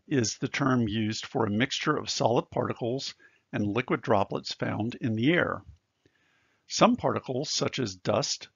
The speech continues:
dirt, soot, or smoke, are c-,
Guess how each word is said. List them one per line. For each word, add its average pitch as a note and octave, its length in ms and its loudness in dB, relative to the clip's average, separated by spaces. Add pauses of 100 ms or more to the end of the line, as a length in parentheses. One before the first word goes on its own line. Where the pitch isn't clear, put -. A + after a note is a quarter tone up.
dirt, G#2+ 360 -4 (260)
soot, - 460 -4 (240)
or G3+ 80 -8
smoke, - 600 0 (440)
are B2+ 240 0
c-, - 80 -12